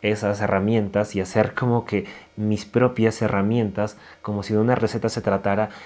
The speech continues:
y compartirlas en la academia para todas las personas que estén dispuestas a recibir esas herramientas y a ponerlas en práctica.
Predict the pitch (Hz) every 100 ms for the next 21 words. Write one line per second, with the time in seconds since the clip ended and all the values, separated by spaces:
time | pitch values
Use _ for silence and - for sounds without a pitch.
0 | - 113 107 101 98 92 95 135 113 101
1 | 110 - _ - 107 104 104 101 101 110
2 | 104 110 - 104 92 107 113 113 104 104
3 | 104 101 - 107 - 98 101 101 101 101
4 | - 101 131 135 87 - - - - 107
5 | 110 113 101 98 98 101 104 95 101 95
6 | 104 117 120 98 90 131 - 104 - 87